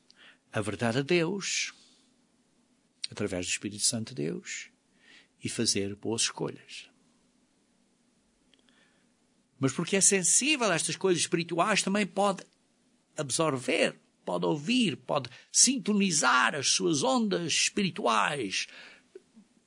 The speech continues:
como você sintoniza um rádio ou uma televisão para apanhar uma estação. A sua mente está sintonizada a coisas espirituais.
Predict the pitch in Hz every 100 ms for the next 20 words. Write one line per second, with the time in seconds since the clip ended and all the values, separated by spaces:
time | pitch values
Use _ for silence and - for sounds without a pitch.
0 | 170 139 156 139 139 165 - 156 143 143
1 | 160 135 123 135 156 147 120 117 117 120
2 | 113 156 - 117 110 120 113 117 113 -
3 | _ _ _ _ _ _ _ _ _ _
4 | _ _ 113 113 - - - 151 - _
5 | _ _ _ _ _ _ _ _ _ _
6 | _ _ _ _ - _ _ _ _ _
7 | _ _ - - 143 127 156 147 151 -
8 | - _ _ _ _ - 127 - 135 120
9 | 123 113 127 120 117 98 - 110 101 -
10 | 110 107 113 104